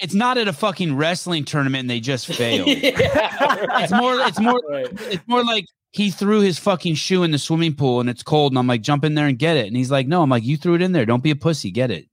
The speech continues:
Speaker 1: Take responsibility."
Speaker 2: <laughs>
Speaker 1: You know what I mean? It's like that. It's not like,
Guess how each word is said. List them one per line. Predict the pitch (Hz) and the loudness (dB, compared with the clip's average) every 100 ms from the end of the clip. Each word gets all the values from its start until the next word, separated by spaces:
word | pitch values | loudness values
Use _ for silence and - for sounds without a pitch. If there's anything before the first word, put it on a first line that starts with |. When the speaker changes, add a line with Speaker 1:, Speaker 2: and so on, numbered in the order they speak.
| _ - | _ -6
Speaker 1:
Take | 127 | -4
responsibility." | 117 - 170 120 123 107 131 - | 0 0 2 0 0 0 -4 -6
Speaker 2:
<laughs> | |
Speaker 1:
You | 147 147 135 | -8 -4 0
know | |
what | 131 | 2
I | 127 | 2
mean? | 139 151 | 2 0
It's | 135 | -2
like | 123 104 | -2 0
that. | 120 90 - - - | 0 -2 -6 -18 -4
It's | 143 151 | -2 2
not | 185 175 | 2 2
like, | 147 120 104 | 0 -2 -4